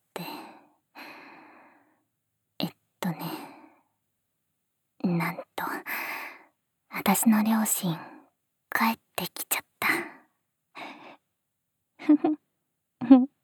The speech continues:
マジ。ほら、下の部屋で話し声聞こえるでしょ。<laughs> やばい。帰ってくるの明日って言ってたんだけど。なんか早く親戚の用事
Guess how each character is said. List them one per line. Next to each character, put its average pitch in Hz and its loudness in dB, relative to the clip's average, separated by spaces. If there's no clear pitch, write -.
マ 269 10
ジ。 - -4
ほ 269 8
ら、 240 0
下 - 4
の 247 8
部 240 4
屋 254 6
で 240 4
話 220 4
し 247 0
声 240 2
聞 - -6
こ 233 0
え 240 0
る 247 0
で 226 -2
し - -6
ょ。 202 -4
<laughs> - -8
や - 0
ば 302 -2
い。 294 -6
帰 349 6
っ - 4
て - 4
く 277 6
る 262 8
の 247 8
明 254 6
日 - 2
っ - -10
て - -6
言 277 8
っ - -2
て - -12
た 302 10
ん 262 8
だ 262 6
け 254 -2
ど。 247 -2
な 233 6
ん 240 2
か 220 -6
早 254 2
く 202 -2
親 226 0
戚 233 -4
の 226 2
用 226 0
事 214 -6